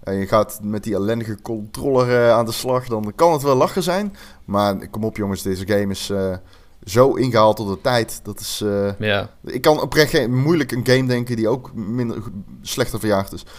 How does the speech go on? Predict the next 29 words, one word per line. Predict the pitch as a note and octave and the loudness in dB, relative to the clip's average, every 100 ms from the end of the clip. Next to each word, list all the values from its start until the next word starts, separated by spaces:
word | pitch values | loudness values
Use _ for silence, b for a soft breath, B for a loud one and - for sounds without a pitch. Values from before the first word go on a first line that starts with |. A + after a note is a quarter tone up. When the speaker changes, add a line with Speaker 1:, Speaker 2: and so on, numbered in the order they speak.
| B | B
Speaker 1:
Timesplitters | - E3+ F#3+ - C#3+ B2 | 6 6 6 0 -4 -4
twee | - D3+ B2 G2+ | 0 2 2 0
vind | B2 A#2+ | -2 -2
ik | - | 0
ook | C#3 - | -2 -4
groot. | - - D3 E3 - | -4 4 4 4 -2
Het | A2 | -2
staat | B2+ B2+ | -2 0
in | |
mijn | B2 A2+ | -2 -2
top | D3 - | -6 -4
twintig | C#3 D3 | -6 -4
beste | B2+ B2+ | -6 -4
games | B2 B2 | -4 -4
ooit | A#2 A#2 | -4 -4
gemaakt. | B2+ C#3 C3+ b b - | -2 -2 -4 b b -6
GoldenEye | C3+ C3+ B2 A#2 | -2 0 2 0
misschien | A#2+ C3 | -2 -2
ook. | C3+ D3 - b b | -2 -2 -8 b b
Maar | - A#2 | -6 -2
die | |
zijn | B2 B2+ | 0 0
gewoon | B2 A#2 A2 | 2 0 0
door | B2 | -2
de | A2+ | -4
besturing | G#2+ D3 C#3+ A2+ | -4 -4 -4 -4
zo | F2 B2+ | 0 2
slecht | C#3 C#3 C3 | 2 -4 -6
verjaard. | - A2 D#3+ B2+ - | -4 -4 -4 -6 -14